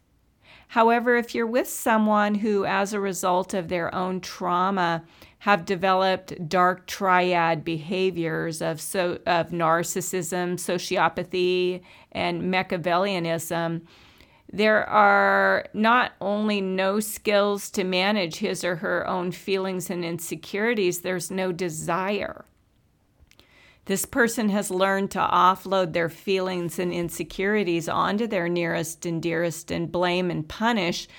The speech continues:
the very person that they're supposed to love and cherish.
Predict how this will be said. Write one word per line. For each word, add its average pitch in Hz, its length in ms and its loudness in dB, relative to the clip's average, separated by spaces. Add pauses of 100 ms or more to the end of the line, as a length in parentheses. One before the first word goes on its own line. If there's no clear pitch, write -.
(320)
the 202 100 2
very 202 380 4
person 202 680 -2
that 175 180 -4
they're 175 160 -2
supposed 185 680 -4
to 180 100 -2
love 175 260 2
and 170 180 -4
cherish. - 880 -4